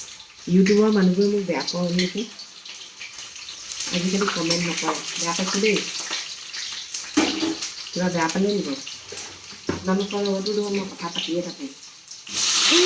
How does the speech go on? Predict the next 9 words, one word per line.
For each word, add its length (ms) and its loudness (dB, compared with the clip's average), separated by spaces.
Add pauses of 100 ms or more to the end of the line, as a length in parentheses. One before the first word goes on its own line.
(2750)
আশা 240 -2
কৰোঁ 240 0
সকলোৰে 480 0
ভাল। 240 -2 (2000)
মোৰ 280 4
এই 120 6
কাণডাল 400 2
লাগিলে 360 0 (240)
মাৰো 360 2